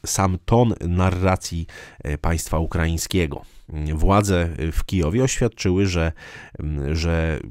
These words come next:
właściwie w ramach rozmów polsko-ukraińskich w sprawie protestu polskich przewoźników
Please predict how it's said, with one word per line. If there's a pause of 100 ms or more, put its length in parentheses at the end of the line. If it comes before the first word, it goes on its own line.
(180)
właściwie
w
ramach
rozmów
polsko-ukraińskich
w
sprawie
protestu
polskich
przewoźników